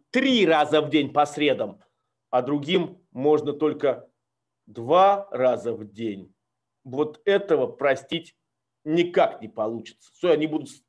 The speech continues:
цампу лопать, а мы будем голодными сидеть? Всё, вообще дружить не будем, будем в другом монастыре жить. Если же кодекс вина и совпадает, и всем можно лопать цампу,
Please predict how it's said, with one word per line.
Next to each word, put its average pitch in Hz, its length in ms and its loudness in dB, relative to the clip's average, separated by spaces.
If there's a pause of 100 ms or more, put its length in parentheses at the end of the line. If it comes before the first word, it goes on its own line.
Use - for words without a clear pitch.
цампу 247 480 0
лопать, 160 440 0
а 123 40 0
мы 185 120 2
будем 156 260 -4
голодными 214 640 0
сидеть? - 320 -6 (540)
Всё, - 500 -2 (160)
вообще 165 640 2
дружить 139 320 -6
не 185 60 -2
будем, 226 180 0
будем 170 160 2
в - 40 -2
другом 175 220 2
монастыре 165 380 2
жить. 120 200 -12 (480)
Если 226 300 2
же 180 300 2 (180)
кодекс 220 460 2
вина 196 360 4
и 170 80 2
совпадает, 202 600 4
и 175 40 -4
всем 175 300 0
можно 135 220 -4
лопать 123 280 -4
цампу, - 480 -4